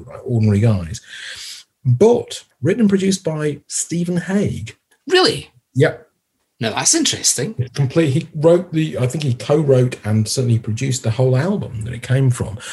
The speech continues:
Speaker 1: So it's kind of a construct. You know, it's not produced by Arthur Baker or somebody, you know, someone
Speaker 2: Yeah.
Speaker 1: like that. I think it really stand-, I really enjoyed it. Um, my kids thought it was dreadful. So, <laughs> you know, they were like,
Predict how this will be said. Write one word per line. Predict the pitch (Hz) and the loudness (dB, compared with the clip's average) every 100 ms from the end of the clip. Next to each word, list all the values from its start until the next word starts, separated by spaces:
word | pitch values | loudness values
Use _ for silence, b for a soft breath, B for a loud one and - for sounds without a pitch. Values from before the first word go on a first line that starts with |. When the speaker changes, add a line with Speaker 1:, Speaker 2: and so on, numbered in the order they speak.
| B | B
Speaker 1:
So | - 151 | 0 2
it's | - | 2
kind | - - 233 254 | -4 0 2 4
of | 220 | 2
a | |
construct. | 202 - 269 311 - 117 104 - - _ | 2 -2 -4 -4 -4 -4 -8 -12 -20 _
You | 160 170 | 0 0
know, | 87 | 2
it's | 101 | 0
not | 156 156 | 0 0
produced | 123 120 113 - | 0 4 4 4
by | 107 104 - - - | 2 2 0 -6 0
Arthur | 117 104 120 | 0 6 6
Baker | 110 120 120 - 85 | 6 6 6 2 -2
or | 82 | 0
somebody, | - 104 101 | 4 6 6
you | 98 131 | 4 6
know, | 139 | 6
someone | 113 143 127 | 6 6 6
Speaker 2:
Yeah. | 110 | 6
Speaker 1:
like | 107 | 4
that. | 135 - 87 - B B B _ - | 0 -2 -10 -12 B B B _ -2
I | 151 | 2
think | 185 165 | 4 4
it | 123 | 6
really | 113 | 6
stand-, | 113 123 123 | 6 4 6
I | 165 | 4
really | 139 135 131 | 6 6 8
enjoyed | 117 143 135 98 | 8 8 6 4
it. | 90 104 B B - | 2 -2 B B -2
Um, | 120 110 107 107 107 101 | 4 6 6 6 4 4
my | 107 | 0
kids | - 156 131 | 0 0 0
thought | 120 | 0
it | 87 | -2
was | 98 | 0
dreadful. | 110 117 104 - - _ _ | 4 4 4 -6 -10 _ _
So, | - - 104 95 | 0 4 6 6
<laughs> | |
you | 98 95 107 123 | 4 2 4 6
know, | 104 95 82 | 4 2 -4
they | 87 98 | -4 -2
were | 98 | -2
like, | 98 98 95 | -2 -2 -4